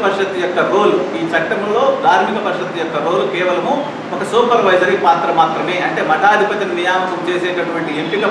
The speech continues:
ప్రక్రియని అస్తవ్యస్తంగా జరగకుండా చక్కగా జరిగేటట్లుగా నియామకంగా చూడవలసినటువంటి బాధ్యత ధార్మిక పరిషత్తుకు ఉన్నది అనేది ఈ గౌరవ అపెక్స్ కోర్టు ఈ తీర్పులో చెప్పడం జరిగింది.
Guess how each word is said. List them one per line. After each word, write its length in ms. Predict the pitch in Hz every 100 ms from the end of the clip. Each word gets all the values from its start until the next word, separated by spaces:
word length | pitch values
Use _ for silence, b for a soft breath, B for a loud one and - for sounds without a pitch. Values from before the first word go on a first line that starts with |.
| -
ప్రక్రియని 680 | 165 165 185 170 202 302 320 - - - -
అస్తవ్యస్తంగా 720 | - 240 233 214 202 214 208 -
జరగకుండా 680 | - 196 202 180 185 240 -
చక్కగా 540 | 175 - 190 208 233 226
జరిగేటట్లుగా 920 | 180 202 202 185 180 170 208 - 180
నియామకంగా 1040 | 190 202 202 - - - - - 220 - - - - - 214
చూడవలసినటువంటి 760 | 247 240 208 196 190 180 175
బాధ్యత 460 | 170 160 214 254 185
ధార్మిక 360 | 185 196 185
పరిషత్తుకు 380 | 175 170 170 165 156
ఉన్నది 320 | 160 165 170
అనేది 400 | 165 165 165 - - - - 175
ఈ 40 |
గౌరవ 340 | 175 175 208 202
అపెక్స్ 440 | - 214 208 -
కోర్టు 240 | 175 180 170
ఈ 120 | 180
తీర్పులో 420 | 170 185 185 196
చెప్పడం 400 | - 160 190 180
జరిగింది. 520 | 135 131 - - -